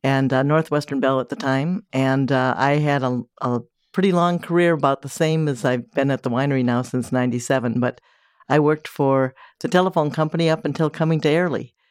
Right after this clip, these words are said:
And at one point, I was transferred to Oregon and fell in love with this state and the wine industry. And that was in the early nineties. And so all the wineries were my size. They were all small. You could talk to the owners or the winemakers. And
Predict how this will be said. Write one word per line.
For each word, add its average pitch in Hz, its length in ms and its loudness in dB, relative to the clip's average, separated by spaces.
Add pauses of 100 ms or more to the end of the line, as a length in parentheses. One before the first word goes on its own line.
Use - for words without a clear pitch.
(300)
And 139 380 0
at 139 180 0
one 226 240 4
point, 165 380 2
I 139 80 2
was 135 180 -2
transferred 143 600 -2
to 104 80 -4
Oregon 120 480 -2 (280)
and 135 360 0
fell 151 180 2
in 127 400 -4
love 147 380 -2
with 127 160 -2
this 139 220 0
state 127 480 -2 (200)
and 131 240 0
the 120 60 0
wine 131 300 0
industry. 120 520 0
And 131 140 2
that 143 160 0
was 147 200 0
in 143 200 2
the 135 120 0
early 151 260 0
nineties. 147 540 -4 (540)
And 143 180 2
so - 180 -2
all 160 180 0
the 175 100 0
wineries 127 480 -2
were 123 120 -2
my 123 200 0
size. 117 520 -4
They 127 80 2
were 120 120 2
all 135 140 2
small. 143 640 0 (340)
You 143 100 0
could - 140 -4
talk 143 280 -2
to 135 60 -6
the 135 160 0
owners 143 380 0
or 127 80 -2
the 127 80 -4
winemakers. 135 800 0
And 127 200 -2